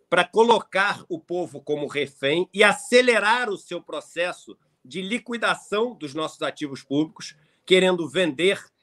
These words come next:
Petrobras, vender Caixa, vender Banco do Brasil e vender aquilo que a gente demorou décadas e décadas montando e não montamos. Dinheiro sempre, você falou, dinheiro sempre vem de algum lugar, montamos com dinheiro dos impostos que vem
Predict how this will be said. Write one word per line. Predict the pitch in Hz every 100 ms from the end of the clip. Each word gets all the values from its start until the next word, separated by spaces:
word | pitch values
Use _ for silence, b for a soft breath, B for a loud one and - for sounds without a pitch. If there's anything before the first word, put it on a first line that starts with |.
| -
Petrobras, | - 156 - 151 135 156 156 139
vender | 127 160 143 180 175 -
Caixa, | 147 143 139 - 139
vender | 160 156 143 185 156
Banco | 135 156 147
do | 131 139
Brasil | 143 131 113 151 160 - _ _
e | 165
vender | 196 208 175 220 226
aquilo | 170 - 185 185 180 - _ _
que | -
a |
gente | 147 180 185 156
demorou | 185 175 165 185
décadas | 135 202 214 180 170 151
e | 143
décadas | 131 170 - 156 139
montando | 180 196 185 190 208 240 262 -
e | 240
não | 277 311
montamos. | 277 214 233 269 196
Dinheiro | 143 190 208
sempre, | 214 220 - 151
você | - 165
falou, | 190 185 147
dinheiro | 117 170
sempre | - 214
vem | 214
de | 240
algum | 247
lugar, | 285 247 170 - _ _ _
montamos | 185 226 214 - 240 285 269 -
com | 233 233
dinheiro | 190 208 170 151 127
dos | 139 156
impostos | 220 - 185 220 220 190
que | 269
vem | 196 190 214 190